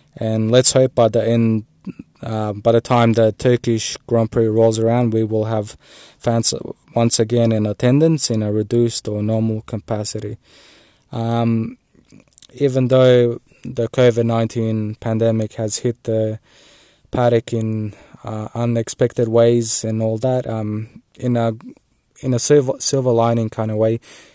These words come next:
it's good to see, at least for this season, the return of such classic,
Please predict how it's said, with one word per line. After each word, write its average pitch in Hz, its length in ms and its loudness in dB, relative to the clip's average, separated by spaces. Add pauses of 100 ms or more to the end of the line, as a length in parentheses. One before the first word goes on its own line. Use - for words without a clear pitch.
(140)
it's 113 180 -4
good 147 220 2
to 127 100 -4
see, 123 360 2
at 113 120 2
least 120 480 -2 (120)
for - 160 -6
this 120 260 0
season, 110 720 0
the 113 80 -4
return 117 400 0
of 110 180 -2
such - 540 -6
classic, - 560 -6